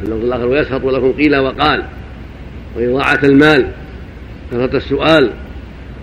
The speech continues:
الله يكره لنا ذلك. قيل وقال يؤدي إلى الكذب، يؤدي إلى ما لا ينبغي، ينبغي المؤمن أن يكون حافظا لكلامه،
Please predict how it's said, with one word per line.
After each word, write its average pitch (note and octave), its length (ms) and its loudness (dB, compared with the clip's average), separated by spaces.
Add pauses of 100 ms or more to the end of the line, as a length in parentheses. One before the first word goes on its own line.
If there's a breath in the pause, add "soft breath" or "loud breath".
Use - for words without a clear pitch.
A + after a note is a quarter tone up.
(540)
الله D3+ 300 6
يكره C#3+ 280 4
لنا C#3 200 6
ذلك. C3+ 360 4 (800)
قيل F3+ 140 8
وقال E3+ 460 6 (140)
يؤدي D3+ 340 4
إلى C#3+ 80 6
الكذب، C3 300 4 (140)
يؤدي D3 320 2
إلى C#3 100 4
ما C3+ 140 2
لا C3 160 4
ينبغي، B2 340 0 (1400)
ينبغي C3 300 2
المؤمن C#3+ 360 6
أن C3 140 2
يكون C3+ 400 2 (1160)
حافظا D3+ 400 6
لكلامه، A#2+ 540 2